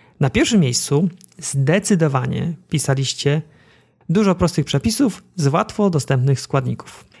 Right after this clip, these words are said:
Dalej wskazywaliście na rzetelne wskazówki, co jeść, a czego nie. Jak również dość dużo osób napisało, że najbardziej, najbardziej pomógłby im gotowy jadłospis, na przykład na tydzień.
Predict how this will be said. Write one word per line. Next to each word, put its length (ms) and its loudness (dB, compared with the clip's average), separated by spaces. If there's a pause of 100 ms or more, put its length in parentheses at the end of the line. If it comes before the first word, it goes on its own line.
Dalej 260 2
wskazywaliście 680 0
na 160 4
rzetelne 300 2
wskazówki, 460 -2
co 160 0
jeść, 200 0
a 60 0
czego 260 0
nie. 400 4 (640)
Jak 180 0
również 680 2
dość 380 -2
dużo 260 2
osób 260 -4
napisało, 440 0
że 120 2
najbardziej, 960 0 (220)
najbardziej 500 2
pomógłby 500 2
im 260 2 (320)
gotowy 340 0
jadłospis, 600 0 (180)
na 80 2
przykład 300 -2
na 80 2
tydzień. 280 -2